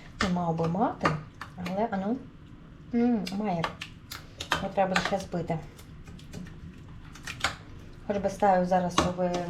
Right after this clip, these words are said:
блендер і перебив. Зараз подивимося, чи варто, чи ні. Я раніше фінський млинець не перемащувала заварним кремом. Я фінський млинець перемащувала,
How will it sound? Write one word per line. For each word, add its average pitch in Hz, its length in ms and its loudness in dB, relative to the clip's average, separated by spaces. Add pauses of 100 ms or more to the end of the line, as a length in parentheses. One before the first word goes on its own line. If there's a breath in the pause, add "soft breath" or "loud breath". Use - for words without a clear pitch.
(2250)
блендер 190 460 6 (160)
і 196 40 0
перебив. 185 540 4 (440 loud breath)
Зараз 165 220 -4
подивимося, 165 540 -4
чи - 140 -6
варто, 202 440 0
чи - 140 -8
ні. 180 220 -4 (1900 loud breath)
Я 196 180 4
раніше 185 420 6
фінський 185 400 -4
млинець 175 440 -2
не 175 80 -4
перемащувала 185 760 2
заварним 175 480 0
кремом. 160 540 0 (500 loud breath)
Я 202 200 6
фінський 220 380 -4
млинець 180 580 2
перемащувала, 185 1160 4